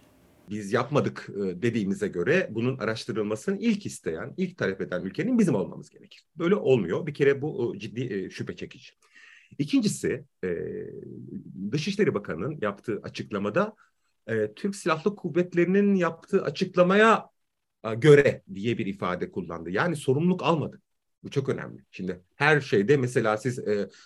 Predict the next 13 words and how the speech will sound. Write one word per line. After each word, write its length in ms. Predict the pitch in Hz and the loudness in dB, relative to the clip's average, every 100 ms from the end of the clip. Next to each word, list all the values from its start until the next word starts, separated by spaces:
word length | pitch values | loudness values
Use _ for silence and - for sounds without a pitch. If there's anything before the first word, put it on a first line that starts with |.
| _ - | _ -4
e, 220 | 101 98 | -2 -2
bir 140 | 117 - | -4 -2
bakan 260 | 110 - 135 | -2 0 0
olarak 380 | 110 107 127 120 | 2 2 2 2
veya, 340 | 110 104 95 | 2 2 -2
e, 240 | 104 98 101 | -4 -4 -4
Cumhurbaşkanı 500 | 113 107 - 113 101 | -2 -4 -2 -4 -2
olarak 320 | 104 104 104 | 0 -2 -2
yaptığınız 360 | 101 107 101 | -2 -2 -4
açıklamalarda 680 | 104 - - 110 107 101 135 | -4 -8 -6 -4 0 0 0
şöyle 300 | 175 123 117 | 2 2 2
demezsiniz. 500 | 110 107 110 - 87 | 2 2 -2 -6 -6
Efendim, 380 | 95 120 110 | -4 -2 -2